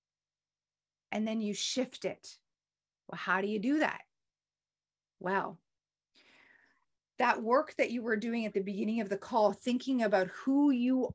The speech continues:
are with your goal achieved and seeing the world from that place, that's a good starting point. Write down all the characteristics, how you think, how you feel.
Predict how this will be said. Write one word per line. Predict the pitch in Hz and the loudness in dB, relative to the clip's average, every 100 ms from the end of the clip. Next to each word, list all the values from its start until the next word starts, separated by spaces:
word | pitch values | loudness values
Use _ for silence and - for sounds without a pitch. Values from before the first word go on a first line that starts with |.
| - | 2
are | 220 220 190 180 - _ _ _ _ _ _ _ _ _ 202 | 6 6 6 0 -10 _ _ _ _ _ _ _ _ _ -6
with | 214 254 254 | -2 -2 -2
your | 277 | -6
goal | 208 214 233 | 0 2 4
achieved | 202 - 226 214 180 175 | 2 2 -4 -2 -4 -4
and | 226 220 | -2 -2
seeing | - 262 269 247 | 2 4 6 6
the | 220 | 4
world | 202 220 254 277 294 269 - | 2 4 6 6 6 2 -2
from | - - 247 254 240 | -4 2 4 6 4
that | 233 220 - | 2 0 -2
place, | - 220 190 165 - - _ _ _ _ _ _ _ _ _ _ 190 | 0 2 2 -4 -14 -16 _ _ _ _ _ _ _ _ _ _ -2
that's | 202 233 208 | 0 0 -2
a | |
good | 180 196 | 0 -2
starting | - 214 240 262 | 0 0 2 2
point. | 208 180 175 277 - _ _ _ _ _ _ _ _ _ _ _ - | 0 -4 -6 -8 -18 _ _ _ _ _ _ _ _ _ _ _ -10
Write | 196 226 302 311 | 2 6 6 6
down | 320 285 269 | 6 6 6
all | 240 226 247 269 | 4 6 6 6
the | 262 | 2
characteristics, | - 254 247 - 262 254 - 214 - | -4 -2 -2 -2 -2 -2 -2 -6 -6
how | - 220 254 | -8 -2 0
you | 240 240 | 0 -2
think, | - 294 262 247 | -4 -2 -2 0
how | 233 | 0
you | 226 226 | 0 -2
feel. | 233 - 277 247 | -6 -2 2 2